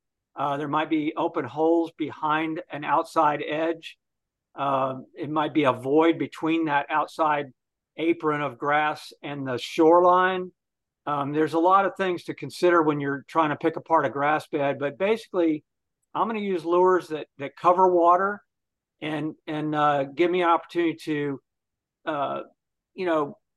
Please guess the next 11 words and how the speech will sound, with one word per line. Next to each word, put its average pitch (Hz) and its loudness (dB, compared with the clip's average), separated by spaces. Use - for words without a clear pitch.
try 196 4
to 170 2
trigger 185 2
fish 175 0
from 151 -6
a, 147 -6
a, 156 -8
a, - -
a 160 -14
different 202 2
depths, - 2